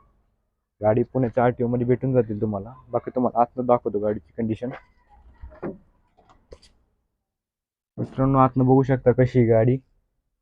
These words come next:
गाडी एकदम कंडिशनमध्ये आहे. गाडी जर तुम्हाला आवडली असेल तर स्क्रीनवर नंबर देतो, त्यावर संपर्क करा लवकर. आणि बाकी गाडी बघू शकता. बाकी दुसरी गाडी दोन हजार सतराची बीएस फोर आहे गाडी.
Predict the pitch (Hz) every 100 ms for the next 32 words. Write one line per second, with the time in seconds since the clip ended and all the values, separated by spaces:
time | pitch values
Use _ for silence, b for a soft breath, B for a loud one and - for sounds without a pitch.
0 | - 113 120 127 131 127 135 135 131 131
1 | 131 117 98 - _ _ _ _ _ _
2 | _ _ _ - 117 127 131 127 127 127
3 | 127 127 123 127 135 147 - - - 127
4 | 127 127 131 135 135 127 113 110 113 113
5 | 123 117 123 131 - 117 113 110 104 110
6 | 113 _ _ _ _ _ _ - 95 104
7 | 104 104 110 120 113 117 123 127 127 -
8 | - 117 123 _ _ _ _ _ _ 107
9 | 110 - 120 120 - 123 123 127 127 131
10 | 127 120 - 120 - 127 - 117 117 123
11 | 123 - 135 113 107 113